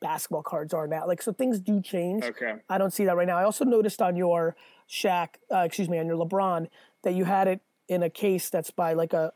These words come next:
Speaker 1: grading company that's
Speaker 2: G M A.
Speaker 1: kind of, yeah.
Speaker 2: Yes.
Speaker 1: I, I,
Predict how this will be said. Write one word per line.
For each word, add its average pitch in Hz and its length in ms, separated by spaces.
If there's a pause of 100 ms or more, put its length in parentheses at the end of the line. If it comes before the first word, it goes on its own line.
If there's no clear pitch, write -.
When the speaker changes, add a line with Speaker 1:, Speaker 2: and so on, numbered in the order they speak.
(160)
Speaker 1:
grading 185 300
company 170 320
that's 135 160
Speaker 2:
G 127 40
M - 0
A. 123 40
Speaker 1:
kind 196 140
of, - 180
yeah. 190 460
Speaker 2:
Yes. 165 540 (120)
Speaker 1:
I, 214 80
I, 220 80